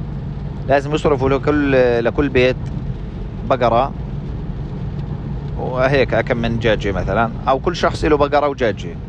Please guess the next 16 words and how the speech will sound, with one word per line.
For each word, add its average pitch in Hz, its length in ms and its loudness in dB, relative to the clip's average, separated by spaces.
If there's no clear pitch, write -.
أو 120 80 4
كل 196 220 2
عيلة 147 300 2
لها 143 140 -2
بقرة، 120 440 0
ماشي، 135 460 -6
وكل 170 640 4
فرد 160 260 2
له 156 160 0
دجاجة. 127 380 0
شو 170 200 0
بده، 120 540 0
شو 170 140 0
بده 143 120 0
يصير 123 280 2
بس؟ - 420 -2